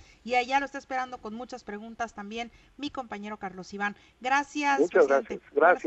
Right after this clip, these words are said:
Speaker 1: Buenas
Speaker 2: Diana. Un gusto en saludar.
Speaker 1: Buenas noches y bienvenido cuando quiera a Guasave. Gracias.
Speaker 2: Muchas gracias.
Speaker 1: Gracias, Carlos. Adelante. Buenas noches.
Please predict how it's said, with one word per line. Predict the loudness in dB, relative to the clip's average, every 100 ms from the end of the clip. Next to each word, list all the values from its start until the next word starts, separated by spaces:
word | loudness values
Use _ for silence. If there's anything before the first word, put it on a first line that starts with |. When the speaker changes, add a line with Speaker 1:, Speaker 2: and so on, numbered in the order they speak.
| 4
Speaker 1:
Buenas |
Speaker 2:
Diana. | 4 2 2
Un | 0
gusto | 0 2 0
en | 0
saludar. | 2 2 2
Speaker 1:
Buenas | -2 -4 -4
noches | -6 -10 -10
y |
bienvenido | -8 -6 -6 -6
cuando | -8 -6
quiera | -4 -2
a |
Guasave. | -2 -2 0 -2 -6 _ _ _
Gracias. | -4 -4 -2 -2 2
Speaker 2:
Muchas | 4 6 6
gracias. | 8 6 2 0 _ _ -18
Speaker 1:
Gracias, | -4 -4 -4 -4
Carlos. | -2 -2 -2
Adelante. | -2 -4 -6 -8
Buenas | -10 -12
noches. | -14 -16 -16